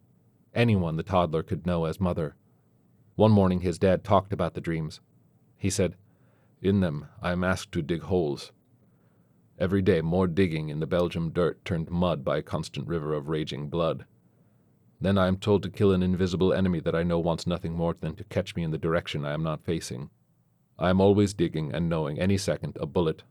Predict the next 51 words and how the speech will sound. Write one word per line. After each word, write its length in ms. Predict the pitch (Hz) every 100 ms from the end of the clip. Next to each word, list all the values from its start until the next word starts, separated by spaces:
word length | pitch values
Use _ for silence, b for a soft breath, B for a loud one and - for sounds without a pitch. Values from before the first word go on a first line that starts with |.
| -
a 60 |
knife, 440 | 80 80 78 - - _ _ -
comes 260 | 98 82
for 160 | - 82
my 140 | 80
back." 420 | 71 76 - - - _ _ _ _ _ _ _ _ _ _ _ -
This 140 | -
sounds 280 | - 95 90
prosaic 540 | - 85 104 107 -
and 180 | 85 85
normal 400 | 92 117 98 76
to 120 | -
Gunther. 440 | 85 85 80 80 82 _ _ -
His 180 | 107
father 300 | - 113 101
threatens 440 | 98 117 104 95 -
to 80 | -
kill 260 | 117 104
people 320 | 101 92 87
out 160 | 90 90
of 80 | 82
frustration 600 | 92 - - 101 - 92
all 140 | 90
the 80 | 85
time, 420 | - 110 98 85 - b
and 160 | - 90
he 80 | 92
knows 320 | 113 107 92
no 140 | 107
one 180 | 107 85
can 220 | 82 85
beat 220 | 87 95 87
his 180 | 80
daddy 320 | - 95 85 78
in 80 |
a 80 | 78
fight. 340 | - 98 73 - _ _ b b b b b -
Even 220 | 110 110
if 100 | -
they 120 | 101
did 200 | 107 98
sneak 340 | - 107 92
up 140 | 98 92
on 140 | 85
him 200 | 85 80
and 160 | 80 80
shoot 260 | - 98
him 180 | 85 78
and 120 | 78
stab 360 | - - 98 85
him, 240 | 82 73